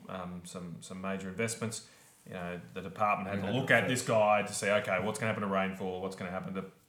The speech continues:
Speaker 1: extreme weather events, et cetera, uh, on climate change?" So it's the go-to guide about future projections based on the mainstream science here. Anyway, on page fifty-one of that document, it has a very clear statement saying there are no studies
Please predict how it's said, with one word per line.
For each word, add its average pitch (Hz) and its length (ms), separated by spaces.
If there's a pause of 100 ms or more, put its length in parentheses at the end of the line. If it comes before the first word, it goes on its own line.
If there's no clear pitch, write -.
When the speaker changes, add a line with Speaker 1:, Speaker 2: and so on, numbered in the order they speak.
Speaker 1:
extreme 101 380
weather 90 160
events, 87 300
et - 80
cetera, 87 340 (420)
uh, 85 320
on 87 160
climate 85 320
change?" 82 280
So 127 60
it's 131 100
the - 60
go-to 123 460
guide 87 280
about 85 260
future 90 220
projections 87 500
based 104 240
on 120 120
the 113 100
mainstream 120 640
science 101 420
here. - 140 (540)
Anyway, 117 500
on 113 120
page 190 200
fifty-one 123 540 (200)
of 95 180
that 95 200
document, 101 480 (600)
it 95 160
has 95 160
a - 20
very 135 300
clear 98 180
statement 85 420
saying 95 460 (300)
there 95 120
are 90 60
no 110 240
studies 107 760